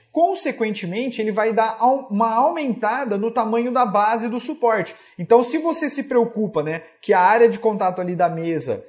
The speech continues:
é, do suporte com a mesa seja muito pequena, então é legal você deixar uma área um pouco maior, só que você também não quer gastar muito suporte, então você faz a base um pouco maior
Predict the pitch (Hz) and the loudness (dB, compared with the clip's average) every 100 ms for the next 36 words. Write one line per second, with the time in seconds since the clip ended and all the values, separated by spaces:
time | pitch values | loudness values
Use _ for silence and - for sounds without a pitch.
0 | _ _ 131 135 143 151 180 - 151 143 | _ _ -4 -2 -2 -4 -4 0 0 0
1 | - 156 151 143 135 - 151 151 180 277 | -2 -2 -2 -4 -6 -8 -4 -2 -2 -2
2 | - 156 196 247 190 135 151 202 233 220 | -6 -8 -6 -4 -4 -6 -6 -2 0 2
3 | 220 233 247 240 240 240 247 226 220 233 | 2 2 0 -4 -2 -4 0 0 2 2
4 | 240 214 202 202 208 233 214 185 233 - | 0 2 0 0 -2 -2 2 2 0 -6
5 | - 202 202 180 208 220 214 220 220 202 | -10 -8 -6 -8 -6 -6 -4 -6 -4 -4
6 | 208 208 - 196 180 196 185 240 233 208 | -2 -4 -2 -2 -2 -2 -6 -8 -2 0
7 | 180 - 202 202 208 190 180 180 185 156 | 0 -2 -4 -4 -4 -4 -2 0 -2 2
8 | 165 202 269 240 214 190 190 208 226 190 | 2 2 0 -4 -2 -2 -2 -4 -2 2
9 | 185 240 | 2 0